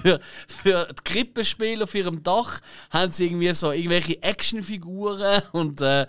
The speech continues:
äh, ein Rentier, wo nur ein Bein hat, äh, nur zwei Beine hat und die Vorder- sind so Krüppelbeine. Und es ist einfach alles nieder. Sie machen, und dann stellen sie da so Pappaufsteller für irgendwelche Figuren auf. Und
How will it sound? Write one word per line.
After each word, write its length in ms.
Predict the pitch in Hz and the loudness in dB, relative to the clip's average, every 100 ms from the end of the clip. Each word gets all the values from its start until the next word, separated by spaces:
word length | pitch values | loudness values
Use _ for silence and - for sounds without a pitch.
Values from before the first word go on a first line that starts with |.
| - - - - | -6 -20 -20 -4
äh, 180 | 135 143 | 0 2
ein 120 | 147 - | 0 0
Rentier, 540 | 143 185 208 196 202 180 | 2 0 0 0 0 2
wo 100 | 175 | 2
nur 360 | 170 165 - | 2 2 0
ein 300 | 135 156 160 | 0 0 0
Bein 340 | 131 131 208 190 | -2 -2 -2 0
hat, 240 | 214 208 | 0 0
äh, 180 | 147 147 | 0 0
nur 200 | 151 156 | 0 -4
zwei 320 | - 135 151 | -4 -2 -2
Beine 440 | 120 120 185 208 208 | -2 -2 0 0 -2
hat 100 | 190 | -2
und 140 | 165 | -6
die 80 | 151 | -4
Vorder- 400 | 147 151 175 180 | 0 0 0 -4
sind 160 | 151 | -4
so 160 | - 131 | -4 -4
Krüppelbeine. 840 | - 196 - 220 185 185 185 190 190 - - - | -4 -8 -8 -8 -2 0 0 -2 -6 -18 -20 -6
Und 140 | 147 165 | 0 2
es 160 | 180 | 2
ist 120 | 160 | 2
einfach 240 | 190 214 - | 4 4 2
alles 340 | 165 190 190 156 | 4 4 2 0
nieder. 500 | 139 143 160 156 110 | 2 4 4 2 -2
Sie 140 | 139 | 2
machen, 200 | 147 160 | 2 4
und 80 | 170 | 4
dann 180 | 170 160 | 2 0
stellen 280 | - 180 180 | -4 0 0
sie 120 | 160 | 0
da 80 | 139 | 0
so 260 | 147 131 - - _ | 0 -2 -8 -20 _
Pappaufsteller 960 | - 202 233 220 196 - 208 208 208 202 | -2 -2 -2 -8 -2 0 0 0 0 -2
für 140 | - | -2
irgendwelche 420 | 175 180 175 165 143 | -4 -2 -2 -2 -8
Figuren 640 | 147 - 175 233 240 226 | -12 -10 -6 -2 0 2
auf. 260 | 233 240 - - - - - - _ | 2 -2 -6 -18 -20 -20 -20 -20 _
Und 340 | 160 165 170 | 2 4 4